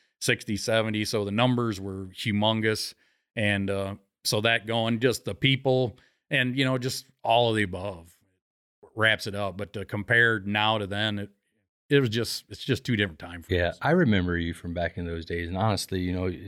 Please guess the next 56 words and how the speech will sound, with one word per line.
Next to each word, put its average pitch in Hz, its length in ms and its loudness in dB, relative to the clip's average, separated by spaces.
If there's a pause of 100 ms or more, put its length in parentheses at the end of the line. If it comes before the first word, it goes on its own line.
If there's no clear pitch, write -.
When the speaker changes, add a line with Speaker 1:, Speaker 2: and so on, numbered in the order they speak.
(140)
Speaker 2:
we 104 200 4
see 104 260 2
Brock 90 480 0
and 87 100 -6
some 101 180 0
of 95 60 0
these 90 160 -4
other 92 220 -2
younger 92 340 -2
guys 90 380 -2
now, 90 220 -6
and 87 100 -8 (1300)
hey, 90 320 -2 (300)
I 95 40 0
see 156 240 0
a - 40 2
whole 113 200 0
lot 90 160 -2
of 87 120 -12
Brock 113 360 -2
there, 90 240 0
see 120 220 0
a 95 60 2
whole 117 180 0
lot 98 200 2
of 87 180 -2
you 135 280 6
and, 107 320 2
and 123 180 2
Brock, 160 400 2
you 110 80 0
know, 107 140 -2
ate 156 200 4
up 180 200 2
with 135 180 4
it, 98 140 -4
you 120 100 -6
know, 139 200 0
and 127 300 0
Speaker 1:
Oh, 160 300 4
yeah. 117 120 4
Speaker 2:
loving 180 260 4
to 120 100 2
compete, 151 640 0
you 110 80 2
know, 110 160 2
and 98 120 -2
getting 135 260 0
out 139 220 0
there 120 140 2
and 92 140 -4
just 131 180 -4
hunting 156 360 2
dogs 127 440 2
and 98 120 2
just - 340 -4